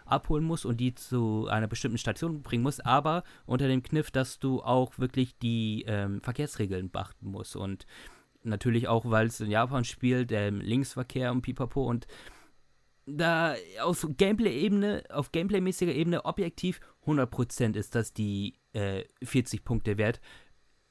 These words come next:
Subjektiv, ähm, vielleicht nicht so ganz, weil, ähm, storymäßig fand ich Yakuza fünf jetzt nicht so stark. Ähm, Miguel, wie ging's dir dabei?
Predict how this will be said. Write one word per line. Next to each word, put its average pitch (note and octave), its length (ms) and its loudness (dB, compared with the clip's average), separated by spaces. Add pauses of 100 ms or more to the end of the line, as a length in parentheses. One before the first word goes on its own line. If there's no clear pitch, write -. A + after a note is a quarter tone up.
(360)
Subjektiv, F#3+ 840 -2
ähm, D3 260 4
vielleicht D#3+ 280 -2
nicht F#3 140 -2
so C#3+ 120 2
ganz, E3+ 460 0
weil, D3 380 2
ähm, C3 760 -2
storymäßig A#2+ 720 6
fand A#2+ 240 2
ich G#2+ 140 -2
Yakuza G#2+ 400 4
fünf G#2 280 -2
jetzt G2+ 200 -2
nicht G#2 160 0
so G2+ 100 -6
stark. G2 340 -2
Ähm, G2 300 -2
Miguel, G#2+ 420 4
wie G#2+ 280 2
ging's G#2+ 300 -2
dir G#2+ 140 0
dabei? F#2+ 340 -4